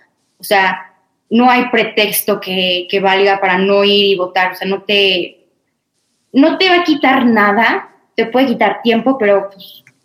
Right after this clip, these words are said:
o sea, es tiempo bien invertido al final, ¿no? Y sí, concuerdo que justo muchos jóvenes ahora estamos de que informándonos, queriendo postularnos, o sea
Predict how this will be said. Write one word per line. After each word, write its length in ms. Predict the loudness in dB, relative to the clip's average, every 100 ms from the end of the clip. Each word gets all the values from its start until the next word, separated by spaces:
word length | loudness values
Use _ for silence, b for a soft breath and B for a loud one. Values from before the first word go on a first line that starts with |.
| _
o 80 | -6
sea, 160 | -2
es 220 | -2 -4 -4
tiempo 540 | 0 0 2 2 4
bien 180 | 2 2
invertido 680 | 2 0 -2 -2 0 -2 -6
al 160 | -12 -10
final, 360 | -4 -2 0
¿no? 340 | -2 -4 -6 _ _ _ _ _ _ _
Y 140 | -4
sí, 420 | -4 0 0 0 -2
concuerdo 500 | -4 0 2 2 2
que 640 | 2 2 2 0 -4 _ _ -6
justo 360 | -4 -2 0 0 -2 0
muchos 320 | 2 2 2
jóvenes 420 | 2 2 2 0
ahora 200 | 2 2
estamos 540 | 0 -2 0 -2 -2 -6
de 120 | -6
que 280 | -4 -4 -4
informándonos, 880 | -4 0 0 2 2 2 0 -4 B B B -4
queriendo 420 | 0 2 0 0
postularnos, 840 | -6 -4 0 2 2 0 0 -2
o 320 | -10 _ _ -4
sea 440 | -2 -2 -4 -14